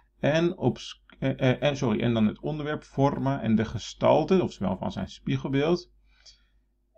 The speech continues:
is, ehm, obscura,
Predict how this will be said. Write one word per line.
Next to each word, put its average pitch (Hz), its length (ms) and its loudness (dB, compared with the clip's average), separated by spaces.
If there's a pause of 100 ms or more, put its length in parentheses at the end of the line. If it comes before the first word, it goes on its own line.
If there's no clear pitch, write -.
(360)
is, - 720 -2 (800)
ehm, 107 640 0 (400)
obscura, 143 1120 6